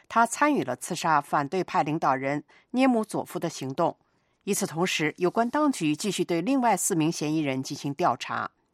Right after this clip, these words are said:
这五名车臣人都在莫斯科的一家法庭出庭，他们被拘押，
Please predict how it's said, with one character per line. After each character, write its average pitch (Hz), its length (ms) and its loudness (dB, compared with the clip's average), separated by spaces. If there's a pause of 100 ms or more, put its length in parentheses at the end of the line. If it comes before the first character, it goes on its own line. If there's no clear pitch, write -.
(560)
这 311 160 2
五 226 120 2
名 160 200 4
车 - 160 0
臣 233 140 -2
人 147 220 0
都 208 120 -2
在 202 160 4
莫 180 140 2
斯 180 140 -10
科 185 160 -2
的 151 100 0
一 165 100 -4
家 175 220 2
法 139 240 0
庭 147 260 -4
出 180 220 -4
庭， 139 320 -6 (460)
他 - 100 2
们 214 240 4
被 240 160 0
拘 233 200 -4
押， 247 220 2